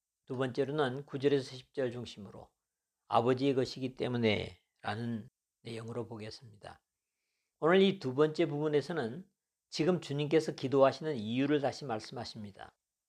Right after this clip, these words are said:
먼저는 "내가 그들을 위하여 비옵나니." 구 절 상반절인데 예수 그리스도께서는 그때나 지금이나 변함없이 자신의 백성들을 위하여 기도하십니다.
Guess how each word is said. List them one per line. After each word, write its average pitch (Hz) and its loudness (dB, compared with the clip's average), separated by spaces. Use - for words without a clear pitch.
먼저는 127 4
"내가 139 8
그들을 131 -4
위하여 123 2
비옵나니." 107 -10
구 123 -12
절 113 2
상반절인데 110 -6
예수 147 4
그리스도께서는 151 0
그때나 185 2
지금이나 131 -4
변함없이 120 -8
자신의 175 4
백성들을 131 -4
위하여 131 -4
기도하십니다. 120 -6